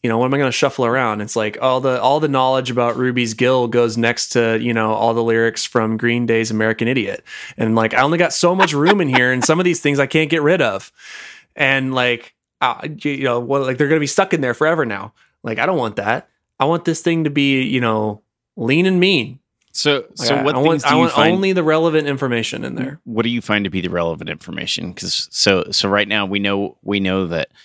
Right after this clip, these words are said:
Speaker 2: uh, you look up docs constantly. So do I. Uh,
Speaker 1: Mm-hmm.
Speaker 2: and, and that the internals are not. So what are the things that you go after to learn?
Speaker 1: I, I almost always try to get back to, like, first principles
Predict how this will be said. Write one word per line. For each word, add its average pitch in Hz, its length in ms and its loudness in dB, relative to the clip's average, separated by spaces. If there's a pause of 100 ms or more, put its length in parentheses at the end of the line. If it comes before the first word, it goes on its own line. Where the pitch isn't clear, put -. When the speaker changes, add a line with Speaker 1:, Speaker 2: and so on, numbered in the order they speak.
(380)
Speaker 2:
uh, - 260 -6
you 110 200 -2
look 107 160 2
up 123 100 -2
docs 85 300 -2
constantly. 85 540 -10
So 98 180 -2
do 87 120 -2
I. 80 280 -2 (240)
Uh, 82 640 -2
Speaker 1:
Mm-hmm. 110 180 -2
Speaker 2:
and, 87 320 -2 (100)
and 87 260 -6
that 80 180 -4 (720)
the 98 180 -2
internals 92 640 -4
are 87 80 -2
not. 80 320 -4 (340)
So - 200 0
what 98 360 -2
are 101 60 0
the 92 100 -2
things 90 360 -4
that - 100 -4
you 82 160 -6
go 78 160 -6
after - 300 -4
to - 120 -8
learn? - 260 -10 (680)
Speaker 1:
I, 240 540 -2 (100)
I 175 200 0
almost 208 440 2
always 135 840 2
try 127 340 2
to 120 200 -2 (440)
get 120 260 -2
back 113 280 -2
to, 127 100 -6
like, 113 180 -6
first - 320 -2
principles 131 600 -6